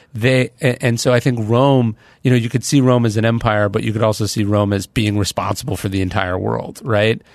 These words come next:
And so there, there wasn't time for these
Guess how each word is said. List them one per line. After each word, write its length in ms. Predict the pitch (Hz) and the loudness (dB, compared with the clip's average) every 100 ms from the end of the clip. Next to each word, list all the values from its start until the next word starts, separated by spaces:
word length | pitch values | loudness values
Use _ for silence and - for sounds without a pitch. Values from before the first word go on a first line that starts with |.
| _ _ - | _ _ -2
And 200 | 107 104 | -2 -2
so 500 | 117 110 104 101 - _ _ | 0 2 4 2 -2 _ _
there, 180 | 139 107 - 147 | -4 -4 -4 -6
there 160 | 110 | -4
wasn't 640 | 107 110 113 113 107 - - | -2 0 0 0 -4 -6 -12
time 460 | - 110 117 120 | -4 -2 0 -2
for 180 | - 110 | -2 -2
these 480 | 101 101 95 - | 0 0 -2 -6